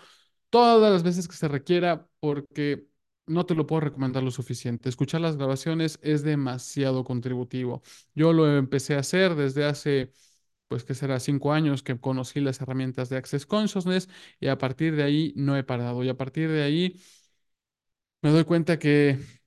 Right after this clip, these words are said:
la energía que está en las grabaciones es una energía que cada vez más, eh, pues que siempre me acompaña y que me contribuye a mantenerme en la versión empoderada de mí, en la versión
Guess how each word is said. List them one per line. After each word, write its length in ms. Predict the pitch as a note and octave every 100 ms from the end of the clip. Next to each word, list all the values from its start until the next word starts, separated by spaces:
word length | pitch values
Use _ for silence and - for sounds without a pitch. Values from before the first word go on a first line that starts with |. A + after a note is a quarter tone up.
| _ _ _ _ _
la 140 | D3
energía 560 | D3 C#3+ C3 F3+ F3+ D3+
que 80 | D3
está 300 | B2+ C#3+ D3
en 100 | C#3+
las 220 | C3 B2+
grabaciones 880 | C3 C3 B2+ - D3+ D#3 E3 D#3 _ _ _ _ _ _ _
es 160 | C3+ C#3+
una 160 | D#3+
energía 460 | D3 C3 C#3 D3 D3
que 380 | C#3+ C3 A#2+ _ _
cada 200 | - D3
vez 260 | D3 C#3+ C#3+
más, 380 | D3 C#3 C3 -
eh, 380 | C3+ C3 B2 B2 -
pues 140 | C3+
que 120 | -
siempre 520 | C#3 - G3 G3+ F#3+ E3
me 140 | D3
acompaña 580 | C3+ C#3 C3+ D3+ D#3 D#3+
y 60 |
que 120 | D#3 C#3+
me 140 | C3+
contribuye 760 | C3+ C3+ C3+ C3 D#3+ D#3+ D#3 B3+ - - - -
a 180 | C#3 D3
mantenerme 920 | D3 C#3+ C#3+ C#3+ D#3+ E3 E3 - C#3+
en 280 | C#3 C3+ B2+
la 140 | C#3 C#3
versión 340 | C#3 C3 D#3+
empoderada 600 | D#3 D3+ C#3 C3 C3 C3+
de 80 | B2+
mí, 160 | B2 B2+
en 100 | B2+
la 80 |
versión 540 | B2+ B2+ - D#3 D#3+